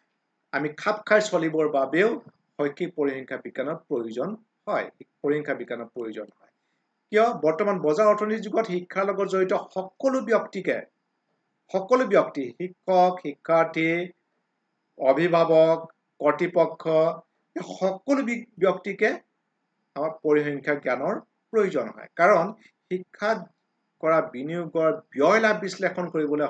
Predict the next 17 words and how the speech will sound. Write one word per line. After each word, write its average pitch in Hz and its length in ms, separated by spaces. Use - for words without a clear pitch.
হ'লে 151 180
পৰিসংখ্যা 139 460
বিজ্ঞানৰ 127 540
জ্ঞান 110 200
লাগিব। 95 280
বৰ্তমান 208 340
শিক্ষাৰ 214 400
ক্ষেত্ৰত 220 440
যিখিনি 202 280
ব্যয় 175 460
কৰা 220 240
হৈছে, 139 300
এই, 220 120
এই 190 120
বৰ্তমান 190 340
ইয়াক 190 180
খৰচ 214 260